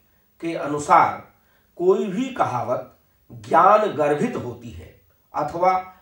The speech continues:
उसमें किसी उपमा या रूपक का समावेश होता है।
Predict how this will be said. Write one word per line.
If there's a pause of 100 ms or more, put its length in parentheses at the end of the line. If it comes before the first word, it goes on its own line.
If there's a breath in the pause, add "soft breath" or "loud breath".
(180 loud breath)
उसमें
किसी
उपमा
या
रूपक
का (180)
समावेश
होता
है।